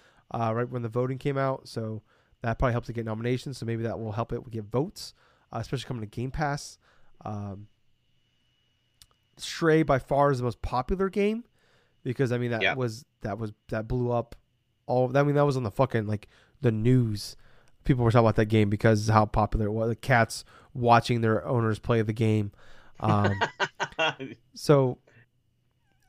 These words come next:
Speaker 1: in my mind, I was like, "Okay." So I, I took out Vampire Survivors. I got the Neon White 'cause that was, that was a moment. I remember we, we,
Speaker 2: Yes,
Speaker 1: I talked about that where,
Speaker 2: absolutely.
Speaker 1: like, we were so excited for,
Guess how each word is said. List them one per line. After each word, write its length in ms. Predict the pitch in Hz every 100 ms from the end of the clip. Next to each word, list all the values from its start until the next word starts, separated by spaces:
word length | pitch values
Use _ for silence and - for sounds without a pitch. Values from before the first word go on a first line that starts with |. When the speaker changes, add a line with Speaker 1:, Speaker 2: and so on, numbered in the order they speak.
| 571
Speaker 1:
in 140 | 185
my 180 | 165 180
mind, 300 | 165 151 139
I 80 | 135
was 100 | 127
like, 100 | 120
"Okay." 380 | 131 127 110
So 160 | 107 127
I, 160 | 120 127
I 40 |
took 200 | - -
out 140 | 156
Vampire 360 | 131 131 135 127
Survivors. 680 | - 127 127 127 131 127 -
I 80 | 120
got 160 | 123
the 80 | 120
Neon 300 | 120 127 120
White 200 | 120 117
'cause 140 | -
that 160 | 120 135
was, 160 | 143 131
that 200 | 139 175
was 180 | 160 127
a 60 |
moment. 500 | 110 113 123 120 104 _ _ _ _ _ - -
I 40 |
remember 240 | 135 147
we, 100 | 139 131 92
we, 80 | 101
Speaker 2:
Yes, 40 | -
Speaker 1:
I 100 | 127
talked 260 | - 151 104
about 200 | 123 -
that 200 | 113 120
where, 100 | 131
Speaker 2:
absolutely. 80 | 123
Speaker 1:
like, 280 | 123 - - _ _ _ -
we 80 |
were 80 | 135
so 260 | 131 185 180
excited 460 | - 160 147 143 131
for, 260 | 135 123